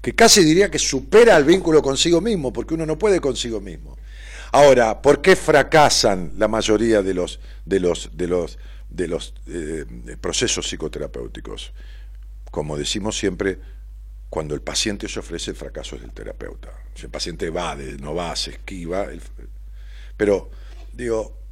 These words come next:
eh, el vínculo ese es el único vínculo en donde no solo se puede, sino que se debe volcar todo. Como suelo decir yo, vaciarse los bolsillos.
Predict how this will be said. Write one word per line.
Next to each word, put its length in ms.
eh, 520
el 200
vínculo 600
ese 580
es 220
el 120
único 340
vínculo 600
en 200
donde 500
no 180
solo 380
se 180
puede, 460
sino 380
que 100
se 300
debe 680
volcar 400
todo. 400
Como 200
suelo 220
decir 280
yo, 240
vaciarse 540
los 100
bolsillos. 640